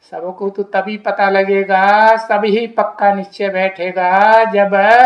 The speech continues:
कोई भी बिल्कुल अनिश्चय बुद्धि न बने।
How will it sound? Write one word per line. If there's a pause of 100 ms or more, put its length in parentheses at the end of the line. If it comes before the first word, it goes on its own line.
(1400)
कोई
भी
बिल्कुल
अनिश्चय
बुद्धि
न
बने।